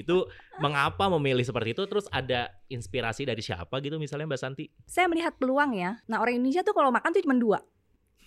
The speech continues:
Speaker 2: Kerupuk sama sambel. <laughs> Kalau ada sambel oke, kalau ada kerupuk juga oke gitu kan.
Speaker 1: Iya, iya,
Speaker 2: Saya
Speaker 1: iya, iya,
Speaker 2: milihnya,
Speaker 1: iya.
Speaker 2: eh, ke sambel karena memang ada background di mana, eh, papa saya waktu itu juga ada, ada resepnya dan
Speaker 1: Mm-mm.
Speaker 2: lain-lain gitu. Jadi saya dibimbing sama papa saya waktu itu. Cikal bakal saya kenapa jadi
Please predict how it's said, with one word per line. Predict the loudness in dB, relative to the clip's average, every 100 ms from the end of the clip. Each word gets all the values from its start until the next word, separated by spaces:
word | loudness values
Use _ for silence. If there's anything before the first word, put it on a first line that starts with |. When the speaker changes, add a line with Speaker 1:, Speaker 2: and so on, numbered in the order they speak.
| -4
Speaker 2:
Kerupuk | 0 0 0 0
sama | 2 4
sambel. | 4 4 4 6 4 2 0 -4 -6 -2 0
<laughs> | 2 0 0 -2 -4 -4 2
Kalau | 4
ada | 6 4 2
sambel | 0 0 0
oke, | -2 -4 -6 -2
kalau | 0 -2
ada |
kerupuk | -2 -6 -2
juga | 2 2
oke | 2 2 2
gitu | 2
kan. | -2 -2 -6
Speaker 1:
Iya, | -8 -4
iya, | 0
Speaker 2:
Saya | 2
Speaker 1:
iya, |
iya, |
Speaker 2:
milihnya, | 2 2 2 2
Speaker 1:
iya. | 0 -4
Speaker 2:
eh, | -4 -4 -4
ke | -2
sambel | 0 2 2 0 0
karena | -2
memang | -2 -4 -4
ada | -2
background | 0 -2 -2 -2 0 0 -4
di |
mana, | -6 -6 -6
eh, | -6 -10 -10 -8
papa | -6 -6
saya | -2 -2
waktu | -4 -6
itu | -8
juga | -4 -2 -2
ada, | -2 -4 -6 _
ada | -4 0 0
resepnya | 0 -2 -2 -2 0
dan | 0
Speaker 1:
Mm-mm. | 0 0
Speaker 2:
lain-lain | 0 0 -2
gitu. | -4 -6
Jadi | -6
saya | -4 -4
dibimbing | -4 -4 -4
sama | -6 -8
papa | -8 -10
saya | -10 -10
waktu | -12 -14 -18 -18
itu. | -14
Cikal | -6 -2 0
bakal | 0 -2 -2
saya | -4
kenapa | -4 -4 -2
jadi | -2